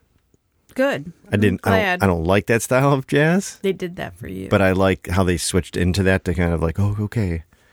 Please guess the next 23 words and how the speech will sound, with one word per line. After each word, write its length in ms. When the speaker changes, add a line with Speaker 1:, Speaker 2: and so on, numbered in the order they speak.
Speaker 1:
Yeah. 320
So 440
she 220
takes 320
Rosemary 440
home, 360
and 160
then 460
I 140
don't 160
remember 500
what 100
happens. 760
Speaker 2:
Just, 280
it's, 420
I 80
think 200
it 40
just 300
continually 500
Speaker 1:
Time 80
Speaker 2:
more 400
Speaker 1:
progresses. 760